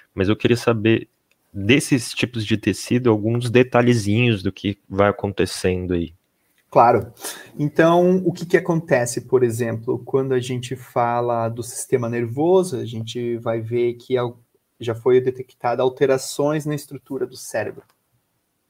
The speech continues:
Speaker 2: né? Ou até mesmo alterações na liberação de neurotransmissores.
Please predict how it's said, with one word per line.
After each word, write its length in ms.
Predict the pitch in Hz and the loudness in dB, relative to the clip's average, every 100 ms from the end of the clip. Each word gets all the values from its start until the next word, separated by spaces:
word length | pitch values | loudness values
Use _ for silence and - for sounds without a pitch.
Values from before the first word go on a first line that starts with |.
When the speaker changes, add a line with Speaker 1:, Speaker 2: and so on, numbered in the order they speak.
| _ _ - | _ _ -20
Speaker 2:
né? 220 | - - - - - - | -18 -18 -20 -20 -20 -6
Ou 220 | 135 123 | 0 2
até 200 | 117 117 | 2 -2
mesmo 300 | 120 120 120 | -2 -2 -2
alterações 1000 | 120 117 120 117 113 - 123 123 123 123 120 | -6 -4 -2 -2 -4 -8 -6 -6 -4 -6 -6
na 920 | 120 117 117 110 107 107 104 101 - | -8 -6 -6 -6 -6 -8 -10 -12 -10
liberação 560 | 117 113 117 110 120 | -4 -2 -2 -2 -6
de 120 | 117 123 | -6 -4
neurotransmissores. 1160 | 120 120 120 123 110 117 113 120 104 - - | -2 -4 -6 -8 -8 -8 -8 -4 -4 -6 -20